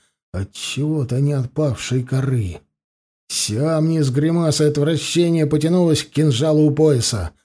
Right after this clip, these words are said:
«Стой!» Сержес едва успела перехватить её руку. «Этот кошмар, конечно, надо уничтожить, но ведь ты сама знаешь, дочь Дану,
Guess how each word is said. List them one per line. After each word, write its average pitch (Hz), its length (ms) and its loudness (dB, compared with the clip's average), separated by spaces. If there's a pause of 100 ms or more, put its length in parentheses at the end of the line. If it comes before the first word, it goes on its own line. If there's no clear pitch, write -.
(120)
«Стой!» - 760 2 (520)
Сержес 107 600 -4
едва 135 360 0
успела 139 400 2
перехватить 143 560 2
её 143 140 4
руку. 127 460 2 (600)
«Этот 147 320 -6
кошмар, 156 520 -4
конечно, 165 500 0
надо 190 400 4
уничтожить, 131 800 0 (380)
но 95 100 -4
ведь 104 180 -8
ты 127 100 -8
сама 151 360 0
знаешь, 165 400 0
дочь 165 260 -2
Дану, 143 460 0